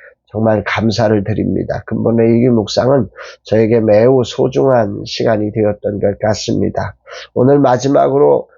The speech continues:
이 레위기를 마치면서 하나님은 십일 조 규례를 말씀하고 계십니다. 삼십 절, "그리고 그 땅의 십분의 일, 곧 그 땅의 곡식이나 나무의 열매는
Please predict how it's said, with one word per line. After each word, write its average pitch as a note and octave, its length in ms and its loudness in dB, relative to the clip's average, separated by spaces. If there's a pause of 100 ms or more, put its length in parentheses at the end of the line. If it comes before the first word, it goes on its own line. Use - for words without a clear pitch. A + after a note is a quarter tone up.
(140)
이 A#2+ 140 0
레위기를 A#2+ 540 0
마치면서 A2 720 -2
하나님은 A2 500 0
십일 D3 460 0
조 C#3 200 0
규례를 A2+ 600 0 (240)
말씀하고 G2 760 0
계십니다. G#2+ 600 -2
삼십 G#2+ 460 -4
절, G2 260 0
"그리고 B2+ 500 2 (300)
그 D#3+ 180 -4
땅의 D3 300 2
십분의 D#3 500 -2
일, A#2+ 200 2
곧 B2+ 340 -2
그 C3+ 240 -4
땅의 B2 400 2
곡식이나 A#2 640 0
나무의 A#2 500 2
열매는 A2 520 0